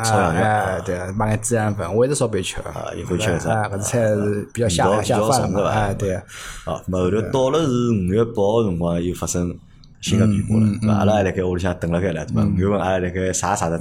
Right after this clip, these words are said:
Speaker 1: 等，
Speaker 2: 嗯。
Speaker 1: 对吧？阿拉本来指望五月，
Speaker 2: 嗯。
Speaker 1: 五月一号解封的，对吧？
Speaker 2: 嗯，嗯。
Speaker 1: 但是五月八号辰光就㑚单位通知侬，
Speaker 2: 嗯。
Speaker 1: 让侬要到单位里去上班了。
Speaker 2: 嗯，
Speaker 1: 哎，搿辰光为啥要到单位去上班？
Speaker 2: 是。
Speaker 1: 因为之前勿是蹲辣居家办公没问题嘛，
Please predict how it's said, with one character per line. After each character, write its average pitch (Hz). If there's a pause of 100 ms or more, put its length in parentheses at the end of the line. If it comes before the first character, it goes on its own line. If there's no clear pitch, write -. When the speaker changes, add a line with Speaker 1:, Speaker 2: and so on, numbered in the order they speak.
(140)
Speaker 1:
等， 110
Speaker 2:
嗯。 101
Speaker 1:
对 85
吧？ 87
阿 -
拉 107 (140)
本 104
来 104
指 101
望 101
五 92
月， 104 (520)
Speaker 2:
嗯。 98
Speaker 1:
五 95
月 107
一 98 (140)
号 101
解 110
封 104
的， 87
对 110
吧？ 110
Speaker 2:
嗯， 107
嗯。 98 (140)
Speaker 1:
但 95
是 101
五 98
月 98
八 101
号 101
辰 90
光 90
就 87
㑚 87
单 95
位 95
通 92
知 85
侬， 76 (320)
Speaker 2:
嗯。 107
Speaker 1:
让 82
侬 90
要 90
到 87
单 92
位 92
里 82
去 80 (340)
上 -
班 -
了。 -
Speaker 2:
嗯， 107
Speaker 1:
哎， 98
搿 -
辰 190
光 302
为 110
啥 160
要 220
到 101
单 131
位 113
去 -
上 80
班？ 73
Speaker 2:
是。 78
Speaker 1:
因 117
为 123
之 151
前 123
勿 101
是 101 (180)
蹲 110
辣 101
居 104
家 113
办 107
公 98
没 92
问 117
题 78
嘛， -